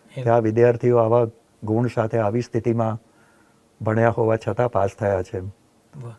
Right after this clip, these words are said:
Speaker 2: તો આ, આવા અધ્યાપકો હતા. જે ટી પરીખ, જે સંસ્કૃતના મોટા વિદ્વાન, જીવનલાલ પરીખ.
Speaker 1: હમ, હમ.
Speaker 2: ઉત્તર રામચરિત ને આ બધું અમને ભણાવતા હોય.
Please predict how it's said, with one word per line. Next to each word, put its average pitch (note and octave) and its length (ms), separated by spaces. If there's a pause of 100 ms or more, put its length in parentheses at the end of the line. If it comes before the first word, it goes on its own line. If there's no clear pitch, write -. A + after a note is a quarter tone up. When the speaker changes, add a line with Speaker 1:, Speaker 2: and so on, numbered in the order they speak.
(160)
Speaker 2:
તો E3 120
આ, E3+ 340
આવા F3+ 140
અધ્યાપકો A2 520
હતા. F#2+ 260 (920)
જે C3+ 200
ટી D#3 120
પરીખ, C#3+ 400 (560)
જે A2+ 180
સંસ્કૃતના A#2+ 600
મોટા A#2 520 (720)
વિદ્વાન, G2 560 (580)
જીવનલાલ A2 420
પરીખ. G#2+ 380 (200)
Speaker 1:
હમ, C3+ 60
હમ. B2+ 260 (1700)
Speaker 2:
ઉત્તર A2+ 280
રામચરિત A2 520
ને G#2+ 100
આ G2+ 60
બધું G#2 220
અમને G#2 180
ભણાવતા G2 400
હોય. F#2 300